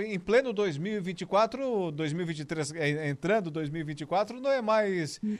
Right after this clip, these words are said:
Speaker 1: aconselhável, né, ô Agda?
Speaker 2: Não, na verdade nem pode, né? A gente tem um plano diretor que diz que realmente não pode.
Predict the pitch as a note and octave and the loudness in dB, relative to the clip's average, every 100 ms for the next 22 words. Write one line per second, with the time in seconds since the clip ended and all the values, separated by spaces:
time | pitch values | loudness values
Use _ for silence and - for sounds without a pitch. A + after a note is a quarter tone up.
0 | - D#3+ D#3 G#3 - F#3+ B3+ G3 D3+ D#3+ | 0 0 2 0 2 4 4 4 4 4
1 | D3 C3 B2+ A2 F2 _ _ _ _ _ | 2 2 -2 -4 -12 _ _ _ _ _
2 | _ _ _ _ - A#3 A3+ A3 G#3+ G#3+ | _ _ _ _ 0 4 6 4 4 4
3 | A3+ A3+ B3 B3 C4 D#4 D4+ C4+ B3 G#3+ | 6 6 6 6 4 4 6 6 6 4
4 | G3 G3 G#3 G#3+ - A#3+ B3 C4 B3 A#3 | 4 4 2 -2 0 0 4 4 6 6
5 | A3 A3 - A#3 B3+ C4 A3+ G#3 A#3 - | 6 6 6 6 6 4 -4 2 0 2
6 | - A#3 B3+ B3+ C4 B3+ A3+ C4 C4 F#3 | 2 4 4 4 0 2 2 4 6 6
7 | E3 - | 4 -2